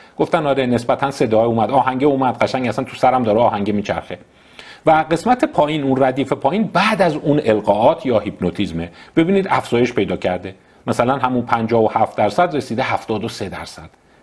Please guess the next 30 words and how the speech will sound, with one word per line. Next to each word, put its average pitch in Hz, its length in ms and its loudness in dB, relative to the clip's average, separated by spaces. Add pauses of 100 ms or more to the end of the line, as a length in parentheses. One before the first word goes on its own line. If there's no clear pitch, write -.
(340)
یا 113 200 2
تو 131 140 -2
اون 190 180 2
گروه 131 500 2
القاءات 123 600 2
جالبه، 87 500 0 (320)
سی - 200 0
و 113 60 6
هشت 220 300 0
درصد 110 380 0
بوده، 101 300 -2 (200)
رسیده 131 300 -6
به 127 80 -8
هشتاد - 460 -4
درصد. 95 380 -16 (360)
یعنی 147 160 -2
بعد 160 240 0
از 143 100 -4
اینکه 143 160 -6
دیگران 123 380 -2
تشویقشون 131 600 -2
کردن، 85 420 -6 (300)
موتیویشن 131 720 2
بوده، 95 260 -2
تشویق 113 440 -6
بوده، 95 300 -4 (200)
گفتن: 143 260 -8
«این 147 100 -6
کار 131 220 -6
می‌شه، 120 360 -4